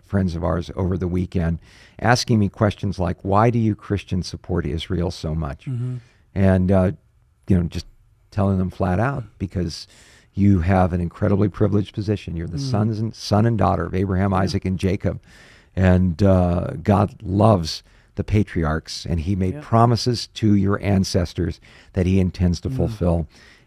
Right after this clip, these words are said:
Speaker 1: And, uh, you know, just in, you're highly more privileged than I am.
Speaker 2: Mm.
Speaker 1: You know, I'm just a kind of a Heinz fifty-seven variety Gentile over here, and God still loves me, but
Speaker 2: Yeah.
Speaker 1: you have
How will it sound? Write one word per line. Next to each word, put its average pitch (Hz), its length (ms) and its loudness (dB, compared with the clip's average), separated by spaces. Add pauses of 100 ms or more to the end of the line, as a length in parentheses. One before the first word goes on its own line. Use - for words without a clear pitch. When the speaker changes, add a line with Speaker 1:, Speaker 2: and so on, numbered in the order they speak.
Speaker 1:
And, 98 320 4
uh, 92 240 4
you 107 220 2
know, 92 120 4
just 101 200 -4
in, 92 140 -4 (500)
you're 113 280 4 (180)
highly 120 420 4
more 82 220 0
privileged 82 420 -2
than 78 100 -4
I 104 220 4
am. - 160 -10 (360)
Speaker 2:
Mm. 131 260 -6
Speaker 1:
You - 80 0
know, 170 60 2
I'm 117 120 2
just 87 240 -4
a 78 200 -4 (360)
kind 90 140 -4
of 78 80 -4
a 78 140 -6
Heinz 95 280 -2
fifty-seven 95 580 -2
variety 90 400 0
Gentile 82 640 -2 (440)
over 87 240 2
here, 80 260 0
and 78 220 -4
God 110 260 0
still 98 220 -2
loves 87 280 -2
me, 104 220 0
but 78 280 -6
Speaker 2:
Yeah. 135 120 -10
Speaker 1:
you 131 200 6
have 95 380 2